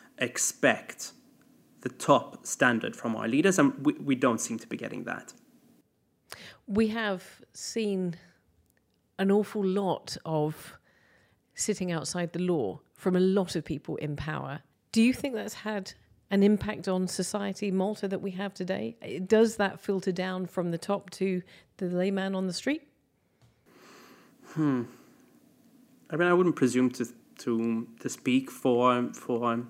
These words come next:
Speaker 1: the man on the <laughs> street, right? I just got off the street myself, <laughs> walked in here. But, uh, it doesn't set the right example, does it? You know, it doesn't set the right example. It doesn't send out the right message, in my opinion,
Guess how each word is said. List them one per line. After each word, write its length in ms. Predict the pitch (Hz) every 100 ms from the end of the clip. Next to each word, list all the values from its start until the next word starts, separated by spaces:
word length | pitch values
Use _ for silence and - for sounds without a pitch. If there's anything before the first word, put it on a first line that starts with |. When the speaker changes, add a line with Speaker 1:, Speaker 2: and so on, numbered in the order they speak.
| -
Speaker 1:
the 100 | 127
man 240 | 123 120
on 100 | 123
the 60 | 120
<laughs> 120 | -
street, 460 | - - - 160 -
right? 300 | 127 143 - - - - - -
I 40 | 117
just 160 | 113
got 140 | 123 117
off 120 | -
the 60 |
street 280 | 117 - 117
myself, 440 | 113 - 117 120 - - 180
<laughs> 160 | -
walked 320 | 180 143 120
in 100 | 123
here. 180 | 117 123 - - - -
But, 360 | 151 151 147 -
uh, 360 | 151 143 120 - - - - _ _ _ _ _ _ _ - - - - - - _ _ -
it 120 | 190
doesn't 220 | 254 240 175
set 260 | - -
the 80 | 123
right 200 | 110 -
example, 440 | - 117 110 -
does 180 | 127 -
it? 220 | - - - _ -
You 100 | 127
know, 240 | 139 160
it 140 | 180 170
doesn't 240 | 220 131
set 220 | - -
the 60 | -
right 140 | 110
example. 360 | 123 127 156 -
It 80 | -
doesn't 260 | 190 170
send 240 | 147 135 123
out 120 | -
the 100 | 120
right 260 | 120 110 -
message, 480 | - - 104 - - _ _ _ _ _ _ _ _ - -
in 80 | 131
my 220 | 147 151
opinion, 500 | 123 120 107 -